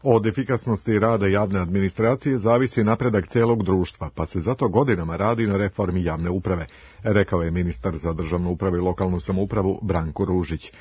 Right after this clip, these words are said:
Jedna od mera je i sprovođenje projekta Upravljanje ljudskim, ljudskim resursima u lokalnoj samoupravi,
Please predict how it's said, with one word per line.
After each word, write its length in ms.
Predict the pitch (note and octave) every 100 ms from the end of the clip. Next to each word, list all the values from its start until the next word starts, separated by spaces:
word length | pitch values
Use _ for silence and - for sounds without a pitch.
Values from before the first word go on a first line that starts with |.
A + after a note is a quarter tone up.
| - -
Jedna 280 | G#2 G#2+ G2+
od 120 | F2+
mera 260 | G#2+ G#2+ G#2
je 100 | G2+
i 40 |
sprovođenje 560 | - G2+ A2 F#2+ F#2+ F#2
projekta 480 | G2+ A#2 A#2 A2+
Upravljanje 600 | F2 A2+ B2+ B2+ G#2 E2+
ljudskim, 440 | F2+ G2+ G2 G#2+ F#2
ljudskim 440 | G2+ A2+ A2 - E2+
resursima 560 | F2 - G#2 B2 B2
u 60 | F#2+
lokalnoj 420 | F2+ F#2 F#2 E2
samoupravi, 540 | - F2 A#2+ C#3+ A#2